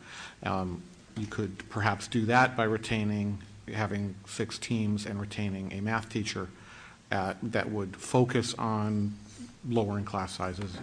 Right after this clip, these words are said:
you know, allowing us to lower class sizes or enrich math. Um, that kind of thing, looking at specific subjects or,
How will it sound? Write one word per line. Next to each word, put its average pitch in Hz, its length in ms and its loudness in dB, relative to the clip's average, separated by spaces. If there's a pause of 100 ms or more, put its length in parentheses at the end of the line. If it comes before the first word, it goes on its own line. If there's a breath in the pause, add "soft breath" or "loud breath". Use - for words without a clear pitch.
you 101 120 -2
know, 92 140 -4 (140)
allowing 110 360 2
us 104 140 -2
to - 120 -6
lower 104 260 0
class 101 280 0
sizes 92 420 -2
or 98 300 -4
enrich 98 400 -4
math. 95 380 -4 (580 loud breath)
Um, 92 320 -2
that 117 340 4
kind 117 340 6
of 104 100 0
thing, 92 400 -4 (140)
looking 117 360 2
at 104 280 0
specific 104 480 -4
subjects 107 680 0
or, 104 440 0